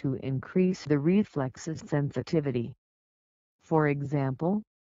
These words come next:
alpha gamma coactivation might keep the spindles taut when a muscle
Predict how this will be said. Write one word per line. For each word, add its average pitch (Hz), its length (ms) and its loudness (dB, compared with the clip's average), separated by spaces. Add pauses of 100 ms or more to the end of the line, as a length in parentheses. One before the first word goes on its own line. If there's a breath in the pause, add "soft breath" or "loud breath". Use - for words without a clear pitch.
(180)
alpha 190 520 2
gamma 156 440 2
coactivation 151 1200 0
might 175 340 2
keep 214 280 4
the 156 160 0
spindles 127 680 -2
taut 165 340 -2
when 135 220 -2
a 127 60 0
muscle 131 560 -2